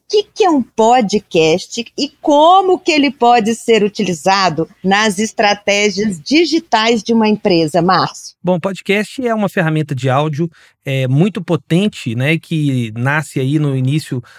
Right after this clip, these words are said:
Speaker 2: dos anos dois mil, é, quando você tinha um arquivo de áudio que era passado pelas pessoas com conversas.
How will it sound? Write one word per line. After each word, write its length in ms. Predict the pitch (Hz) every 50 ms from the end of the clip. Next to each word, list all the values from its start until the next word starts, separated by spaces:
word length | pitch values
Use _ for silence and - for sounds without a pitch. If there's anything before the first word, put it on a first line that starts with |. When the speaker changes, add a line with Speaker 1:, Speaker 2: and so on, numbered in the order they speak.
| _ _ _
Speaker 2:
dos 200 | 127 127 110 117
anos 240 | 143 147 147 127 120
dois 240 | 131 123 120 113
mil, 360 | 117 131 139 151 185 208 208 - _ _ _ _ _ _
é, 200 | - 127 131 127
quando 280 | - - 175 185 190 190
você 320 | 185 196 175 - - 190
tinha 280 | 175 - - 196 208 226
um 120 | 233 226
arquivo 520 | 196 165 - - _ - 202 240 208 220
de 160 | 190 160 165 156
áudio 340 | 143 156 180 196 180 196
que 140 | - - 190
era 120 | 180 175 170
passado 480 | - 180 180 - - - 170 170 165
pelas 220 | 160 180 170 165 -
pessoas 480 | - 185 160 - - 180 185 196 170
com 180 | - - 202 185
conversas. 800 | - - 196 160 139 143 147 - - - - 110 107 - -